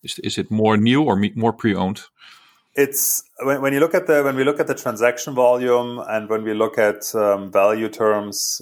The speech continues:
Speaker 2: uh, it's about two-thirds of the transaction value is pre-owned.
Speaker 1: Okay.
Speaker 2: I mean, the question wh-, whether watch is pre-owned, um, and, and as new or new is sometimes also a little bit of philosophical question.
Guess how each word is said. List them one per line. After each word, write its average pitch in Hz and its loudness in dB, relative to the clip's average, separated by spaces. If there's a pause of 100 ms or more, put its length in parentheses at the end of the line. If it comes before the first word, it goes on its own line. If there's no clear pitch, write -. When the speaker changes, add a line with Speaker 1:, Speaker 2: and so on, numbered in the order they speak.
Speaker 2:
uh, 98 2
it's - -10
about 101 0
two-thirds 107 0
of 101 -4
the 101 -8
transaction 98 -4
value 95 0
is 90 -8
pre-owned. 90 -6 (1160)
Speaker 1:
Okay. - -20 (140)
Speaker 2:
I 156 2
mean, 180 0
the 180 2
question 180 0
wh-, 143 2
whether 135 4
watch 131 2
is 117 -8
pre-owned, 127 0 (180)
um, 110 0 (160)
and, 107 -4 (220)
and 104 -6 (100)
as 110 0
new 113 2
or 107 0
new 107 0
is 101 -2
sometimes 101 -2
also 104 -2
a 107 0
little 107 -2
bit 107 0
of - -10
philosophical 104 -4
question. 107 -4